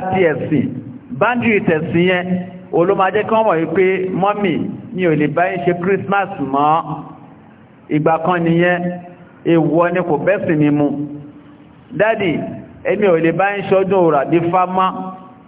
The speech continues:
Ìyẹn ni wàá jẹ́ kí wọ́n mọ̀ nínú ẹbí ẹ, nínú ilé ẹ. Àtàwọn ọ̀rẹ́ tẹ́ bá jọ wà nínú school náà,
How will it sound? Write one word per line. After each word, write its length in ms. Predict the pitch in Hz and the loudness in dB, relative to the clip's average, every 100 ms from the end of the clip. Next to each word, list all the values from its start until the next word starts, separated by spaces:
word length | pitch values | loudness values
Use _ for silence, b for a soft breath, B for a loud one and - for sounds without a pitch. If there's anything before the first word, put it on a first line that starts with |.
| - - - - | -20 -20 -20 -12
Ìyẹn 300 | - 185 214 | -2 2 2
ni 60 | 214 | 2
wàá 180 | 196 220 | 2 2
jẹ́ 140 | 226 | 0
kí 140 | 233 233 | 2 2
wọ́n 180 | 233 233 | 4 4
mọ̀ 120 | 226 180 | 2 2
nínú 220 | 185 196 | 0 2
ẹbí 260 | 190 185 208 | 2 2 4
ẹ, 120 | 190 180 | 4 4
nínú 240 | 196 190 185 | 2 2 2
ilé 260 | 190 208 | 2 4
ẹ. 140 | 180 139 196 - - - | 4 2 -4 -8 -10 -6
Àtàwọn 400 | 180 208 220 196 | -2 2 2 4
ọ̀rẹ́ 200 | 190 240 | 2 2
tẹ́ 140 | 226 | 2
bá 100 | 226 214 | 2 2
jọ 140 | 214 202 | 2 2
wà 100 | 175 | 2
nínú 200 | 202 220 208 | 0 0 0
school 240 | 190 233 | 0 2
náà, 180 | 196 208 | 2 0